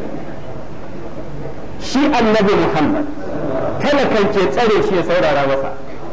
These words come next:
Wannan sai ya zama darasi ga Adi bin Hatim, dama ya ce, "Zan auna halayyar wannan mutumin, in dai mutumin gaskiya ne zan gane." Ga mace da yaro, kaga ba ma namiji bane, kuma wannan yaro karami ne.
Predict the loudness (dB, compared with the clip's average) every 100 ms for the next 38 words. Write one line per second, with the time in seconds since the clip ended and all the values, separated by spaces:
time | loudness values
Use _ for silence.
0 | -6 -6 -8 -8 -8 -6 -2 2 4 4
1 | 4 4 4 4 4 4 4 2 2 2
2 | 2 2 2 2 2 2 0 0 2 2
3 | 4 2 2 0 0 0 0 2 2 2
4 | 2 2 2 0 -2 -2 -2 0 -2 0
5 | 0 0 -2 -2 -2 0 0 -2 0 2
6 | 2 0 -2 -2 -2 -4 -8 -8 -8 -8
7 | -8 -8 -8 -8 -8 -8 -8 -8 -4 0
8 | 4 4 4 2 2 2 2 2 4 4
9 | 4 2 0 0 0 2 2 0 -2 -4
10 | 0 2 4 4 4 4 4 4 2 2
11 | -2 -6 -4 2 4 4 4 4 4 2
12 | 2 2 2